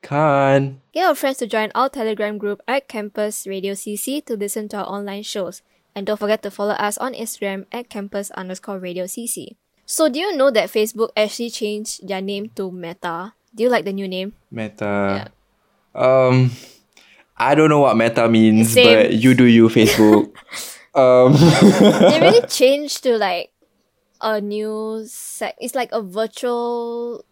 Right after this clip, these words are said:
Speaker 2: ga-, it's, okay, Meta is basically, like, a gaming term, from what I've seen.
Speaker 1: Oh.
Speaker 2: Yeah.
Speaker 1: Okay.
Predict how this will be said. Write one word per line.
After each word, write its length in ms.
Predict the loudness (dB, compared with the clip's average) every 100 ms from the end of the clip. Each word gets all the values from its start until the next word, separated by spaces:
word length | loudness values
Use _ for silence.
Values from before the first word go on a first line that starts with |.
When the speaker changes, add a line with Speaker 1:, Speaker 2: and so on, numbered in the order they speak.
| -18
Speaker 2:
ga-, 160 | -16 -10
it's, 160 | -10 -10 -10
okay, 240 | -6 -6 -6
Meta 300 | -6 -4 -4
is 120 | -2
basically, 380 | -4 -4 -6 -6
like, 160 | -6
a 120 | -10 -14 _ _ _ -10
gaming 440 | -8 -8 -10 -12 -12
term, 340 | -12 -12 -18 _ _ _
from 140 | -16 -12
what 160 | -12
I've 180 | -14 -16
seen. 360 | -16 -16 -18 -20 _ _
Speaker 1:
Oh. 560 | -8 -2 2 2 2 0
Speaker 2:
Yeah. 320 | -4 -10 -14 _ -6
Speaker 1:
Okay. 640 | -6 0 4 4 4